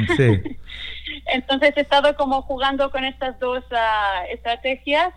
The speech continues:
Speaker 2: y nada, ahora empezaré con, con esta non-profit que estoy muy contenta.
Speaker 1: ¿Y puedes decirnos
Speaker 2: Y
Speaker 1: cuál es,
Speaker 2: aparte
Speaker 1: cuál
Speaker 2: de
Speaker 1: es esta non-profit?
Speaker 2: Sí, es Youth Care, Youth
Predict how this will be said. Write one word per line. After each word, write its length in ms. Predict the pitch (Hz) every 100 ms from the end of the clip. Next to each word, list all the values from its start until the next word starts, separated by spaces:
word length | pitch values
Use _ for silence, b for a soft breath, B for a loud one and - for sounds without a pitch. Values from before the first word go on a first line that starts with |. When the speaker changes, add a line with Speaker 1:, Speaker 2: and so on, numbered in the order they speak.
| -
Speaker 2:
y 220 | 240 226
nada, 380 | 226 220 202 196
ahora 220 | 202 202 220
empezaré 420 | 226 220 220 220
con, 380 | 233 214 196 202
con 160 | 226
esta 200 | 220 -
non-profit 440 | 214 208 214 226 233
que 80 |
estoy 180 | 233 220
muy 160 | 214 214
contenta. 480 | 220 220 269 311 -
Speaker 1:
¿Y 200 | 170 147
puedes 260 | 123 165 170
decirnos 400 | 175 185 190 196
Speaker 2:
Y 20 |
Speaker 1:
cuál 160 | 208 185
es, 60 |
Speaker 2:
aparte 200 | 180 180
Speaker 1:
cuál 200 | - 170
Speaker 2:
de 80 | 175
Speaker 1:
es 100 | 175
esta 320 | 180 151 180
non-profit? 460 | 175 180 190 196 269 - - - - - - - - - - - - - - - -
Speaker 2:
Sí, 180 | 381 330 -
es 240 | 294 277
Youth 200 | 339 349 -
Care, 280 | 226 - -
Youth 160 | 262 285